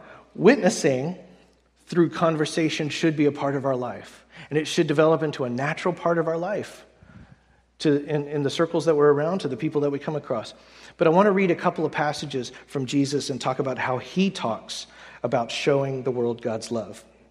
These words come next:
He says this in Matthew. He said, "You've heard it was said, 'Love your neighbor and hate your enemy.' But I tell you, love your enemies and pray for those who persecute you."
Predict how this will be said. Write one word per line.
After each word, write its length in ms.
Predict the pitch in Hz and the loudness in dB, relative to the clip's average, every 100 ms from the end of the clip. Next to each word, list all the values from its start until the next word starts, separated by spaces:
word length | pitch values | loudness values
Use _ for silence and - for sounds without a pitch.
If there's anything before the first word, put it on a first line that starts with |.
| _ _ _ _ _ - | _ _ _ _ _ -12
He 60 | |
says 220 | - 170 - | 2 4 4
this 180 | 165 | 2
in 100 | 147 | 0
Matthew. 380 | 135 147 147 117 - - - | -2 -2 -2 -6 -8 -16 -4
He 80 | 180 | 4
said, 220 | 220 165 | 6 6
"You've 160 | 220 - | 6 4
heard 240 | 233 262 | 4 4
it 160 | 220 160 | 2 0
was 200 | 156 - | -2 2
said, 320 | 190 156 131 | 2 2 0
'Love 340 | 135 156 160 | 0 0 0
your 120 | 151 | -2
neighbor 480 | 135 139 139 120 110 - - - | 0 0 0 -2 -8 -14 -18 -10
and 100 | 131 | -4
hate 280 | - 143 143 | 0 0 0
your 120 | 131 | -2
enemy.' 400 | 127 123 117 - - _ _ _ - _ | -2 -4 -4 -8 -16 _ _ _ -20 _
But 100 | 143 | -2
I 140 | 156 170 | 0 0
tell 260 | - 117 | -4 -4
you, 220 | 113 110 | -4 -6
love 440 | 110 123 151 180 165 | -6 -4 -2 -4 -2
your 160 | 143 | -4
enemies 600 | 135 131 123 123 123 120 - _ _ _ _ - | -4 -6 -6 -4 -6 -8 -14 _ _ _ _ -14
and 160 | 117 | -12
pray 300 | 113 - 160 | -8 -2 -2
for 160 | 165 135 | -2 -6
those 320 | 123 123 117 | -6 -6 -8
who 120 | - | -10
persecute 680 | - 123 113 117 - 101 95 | -10 -10 -10 -12 -14 -16 -16
you." 160 | 104 | -18